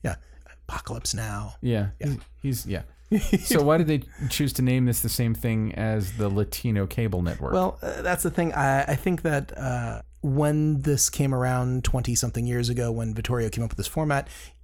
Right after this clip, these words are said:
Speaker 1: maybe the Latino cable network was not, uh, as popular, or
Speaker 2: Oh,
Speaker 1: maybe
Speaker 2: so
Speaker 1: it wasn't
Speaker 2: this, so this precedes U-, Univision.
Speaker 1: Possibly, or, uh, you know, I believe that Vittorio is based in Italy, and maybe there
Speaker 2: Yeah.
Speaker 1: isn't Univision, uh, Univision there. So,
Speaker 2: Uh-huh.
Speaker 1: so anyway, uh, at some point it became Univision to avoid confusion,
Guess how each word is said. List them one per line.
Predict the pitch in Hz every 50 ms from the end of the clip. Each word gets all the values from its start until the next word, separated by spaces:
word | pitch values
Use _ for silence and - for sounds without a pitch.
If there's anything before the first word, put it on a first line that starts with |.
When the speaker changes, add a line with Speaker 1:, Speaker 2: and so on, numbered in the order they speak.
| - - -
Speaker 1:
maybe | - 151 139 127 120 123 127
the | 123 123 127 120 117 113 110 110 113 113 113 117
Latino | 139 139 120 117 - - - 135 123 117 113
cable | 110 - 127 123 123 120
network | 123 120 123 - 120 123 117 - -
was | 107 104 107
not, | 113 113 104 98 98 - - - -
uh, | - 107 95 90 87 82 78 - - - - 60 57 53 55 - - - - - - 62 60 -
as | - 110 -
popular, | - - - 139 131 - - 147 151 156 165 180 196 - -
or | 131 131 131 127 127 127
Speaker 2:
Oh, | -
Speaker 1:
maybe | 143 - - -
Speaker 2:
so | 120 107 104
Speaker 1:
it |
wasn't | 104 104 120 123
Speaker 2:
this, | - - 110
so | - - 131
this | 117 120 -
precedes | - - - - - - 131 117 104 87 85 - -
U-, | - 123 - -
Univision. | 131 120 113 104 95 101 92 - 107 98 87 76 - - - - - - - - - 139 -
Speaker 1:
Possibly, | - - 151 139 135 - - 185 220 240 247 247 262 -
or, | - 160 151 151 151 151 147 147 143 - -
uh, | 151 139 131 127 123 120 - -
you | - 151
know, | 143 -
I | - - 135
believe | 127 - 139 143 165 196 208 214 180 160
that | 151 147 139 117
Vittorio | 120 120 - 139 131 131 127
is | 123 123
based | - 123 123 -
in | - 104
Italy, | - - 120 131 143 156 190 208
and | 170 123 110
maybe | 110 110 110 117
there | 110 107 113
Speaker 2:
Yeah. | 101 90
Speaker 1:
isn't | - 131 143 147 139
Univision, | - 147 147 151 151 143 143 147 143 147 160 160 165 170 -
uh, | -
Univision | 151 139 135 135 135 139 135 143 143 147 147 151
there. | 151 170 175
So, | - - 117 113 -
Speaker 2:
Uh-huh. | - 92 92 87
Speaker 1:
so | 87 - 156 165
anyway, | 175 185 165 143 131 127 -
uh, | 131 127 120 120
at | 131 131 -
some | - 269 262
point | - - 143 139 131
it | 131
became | 131 131 - 139 131 123 123 127
Univision | 131 143 139 131 123 135 123 123 123 120 120 117
to | 127 123 120 117 117
avoid | - 135 123 143 160 160 147 139 123
confusion, | - 127 123 - 110 107 104 98 117 117 110